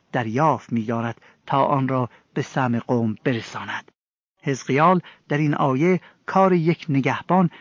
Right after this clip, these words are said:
و یا دیدبان را انجام می‌دهد. اتفاقاً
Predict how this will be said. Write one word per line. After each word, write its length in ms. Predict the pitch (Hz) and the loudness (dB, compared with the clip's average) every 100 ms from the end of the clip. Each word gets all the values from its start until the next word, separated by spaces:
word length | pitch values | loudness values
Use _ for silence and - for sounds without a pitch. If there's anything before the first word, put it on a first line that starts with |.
| _ 156 | _ -4
و 60 | |
یا 260 | 143 175 175 | 2 4 2
دیدبان 580 | 185 175 170 202 185 120 | 0 0 4 4 4 2
را 220 | 110 104 - _ | -2 -4 -14 _
انجام 400 | 139 117 120 110 | -4 -2 -2 -2
می‌دهد. 380 | 101 104 107 110 - - _ | -2 -4 -6 -8 -12 -20 _
اتفاقاً 600 | 151 165 - 151 143 190 | -4 -2 2 2 4 2